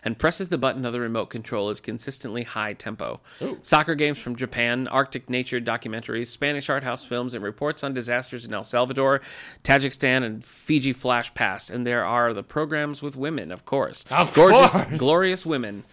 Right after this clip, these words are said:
Speaker 1: from all around the world.
Speaker 2: Yeah.
Speaker 1: Buxom Brazilian hosts, near-naked Greek showgirls. Look out. News broadcasters whose bulletins, quite aside from the language,
Speaker 2: This is,
Speaker 1: Macedonian,
Speaker 2: this is what
Speaker 1: Slovenian,
Speaker 2: year's Olympics?
Speaker 1: are lost on him because of their full glossy lips.
Speaker 2: Yeah.
Speaker 1: So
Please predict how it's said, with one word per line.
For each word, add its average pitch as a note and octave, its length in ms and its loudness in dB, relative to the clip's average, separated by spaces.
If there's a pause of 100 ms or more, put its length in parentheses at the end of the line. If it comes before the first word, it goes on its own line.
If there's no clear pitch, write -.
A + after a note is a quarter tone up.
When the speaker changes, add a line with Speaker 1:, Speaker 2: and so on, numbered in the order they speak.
(200)
Speaker 1:
from A#2 200 -4
all C#3 300 2
around A#2 300 -2
the B2+ 80 -2
world. A2 260 -2 (100)
Speaker 2:
Yeah. E3+ 100 4
Speaker 1:
Buxom D3 280 -2
Brazilian B2 460 -2
hosts, C3 400 -6
near-naked C3+ 680 -4
Greek C#3 400 -8
showgirls. G2+ 720 -6
Look C#3 180 -8
out. F2 280 -6 (260)
News E3 240 6
broadcasters B2+ 720 2
whose A#2 140 -8
bulletins, B2 520 -4 (300)
quite E3 220 -2
aside D3+ 360 -4
from A#2 200 -8
the G2+ 80 -8
language, A2+ 580 -8 (160)
Speaker 2:
This B2+ 220 0
is, E3 60 0
Speaker 1:
Macedonian, B2 280 0
Speaker 2:
this - 160 -2
is A#2+ 100 0
what A#2+ 200 0
Speaker 1:
Slovenian, - 60 -2
Speaker 2:
year's F#3+ 180 2
Olympics? A3+ 420 -4
Speaker 1:
are D#3 120 4
lost F3 360 -2
on G#2+ 80 -6
him G#2+ 200 -8
because A#2+ 280 -2
of A2+ 120 -8
their G2+ 120 -4
full F#2 480 -6 (320)
glossy G#2 400 -6
lips. A2 460 -8
Speaker 2:
Yeah. F#2+ 140 -4 (1120)
Speaker 1:
So D3 280 -4